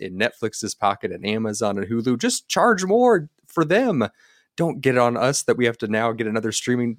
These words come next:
uh, streaming network, streaming platform, because as a cord cutter, I'm pretty much not a cord cutter anymore because of this. So Peacock, I hate you with all my heart.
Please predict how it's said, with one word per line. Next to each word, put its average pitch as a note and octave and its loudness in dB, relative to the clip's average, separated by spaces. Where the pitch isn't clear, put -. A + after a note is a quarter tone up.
uh, G#2 -4
streaming C3 0
network, B2+ -2
streaming A#2 -4
platform, C3 -2
because A#2 2
as A2+ 0
a A#2+ 0
cord G3+ 4
cutter, G2 0
I'm G#2+ -2
pretty - 0
much C3 0
not A2 2
a G2+ 0
cord G2+ 0
cutter F#2 -2
anymore F#2 -4
because G2 -4
of F2 -12
this. - -10
So - 0
Peacock, D#3 -2
I G#2 -12
hate F#2 -10
you C3 -14
with - -20
all G#2+ -10
my A2 -12
heart. - -16